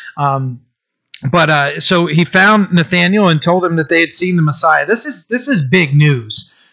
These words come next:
This isn't like, "Hey, did you hear that, you know, uh, you know, Patriots won the Super Bowl?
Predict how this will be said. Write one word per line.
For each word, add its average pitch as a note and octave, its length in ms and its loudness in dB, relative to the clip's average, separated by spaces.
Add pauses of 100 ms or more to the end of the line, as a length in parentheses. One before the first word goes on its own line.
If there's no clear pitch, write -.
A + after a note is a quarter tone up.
This F3 160 0
isn't G3 220 4
like, D#3+ 160 2
"Hey, B3 140 2
did F#3+ 120 0
you F3+ 60 2
hear G3+ 220 4
that, F3 100 -2
you F3 100 2
know, E3+ 260 2
uh, D#3+ 360 -2 (100)
you D3+ 120 -14
know, D3 320 -6
Patriots E3 280 -4
won F3+ 140 -6
the E3 60 -16
Super D#3 260 -12
Bowl? C#3+ 340 -8